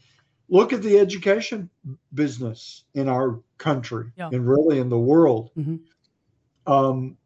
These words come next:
Speaker 1: we've gotten too far away from that. I mean,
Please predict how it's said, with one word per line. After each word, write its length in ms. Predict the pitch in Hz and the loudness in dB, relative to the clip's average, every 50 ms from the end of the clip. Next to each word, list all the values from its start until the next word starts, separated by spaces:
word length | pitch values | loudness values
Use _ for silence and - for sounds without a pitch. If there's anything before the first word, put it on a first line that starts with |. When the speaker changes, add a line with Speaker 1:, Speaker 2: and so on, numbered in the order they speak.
| _ _ _ _ _ _ _ _ _ _ _ _ _ _ _ _ _ _ _ _ _ _ _ _ - _ _ _ _ _ _ | _ _ _ _ _ _ _ _ _ _ _ _ _ _ _ _ _ _ _ _ _ _ _ _ -20 _ _ _ _ _ _
Speaker 1:
we've 280 | 127 127 135 143 135 131 | -4 -2 -2 0 0 2
gotten 440 | 151 151 156 165 180 170 151 151 - _ _ _ _ _ _ _ _ _ _ _ | 2 2 2 2 0 -6 -10 -12 -16 _ _ _ _ _ _ _ _ _ _ _
too 220 | - - 175 170 165 | -2 2 2 2 2
far 300 | - 165 160 156 156 151 | 0 0 0 2 2 2
away 300 | 147 139 135 139 147 160 | 2 2 2 2 2 0
from 220 | 160 - 143 127 | -2 -4 -8 -6
that. 220 | 120 110 104 - _ _ _ _ _ _ _ _ _ _ _ - | -6 -8 -10 -12 _ _ _ _ _ _ _ _ _ _ _ -6
I 40 | |
mean, 400 | 131 135 135 131 131 127 123 123 | -2 -2 -2 -2 -2 -4 -6 -10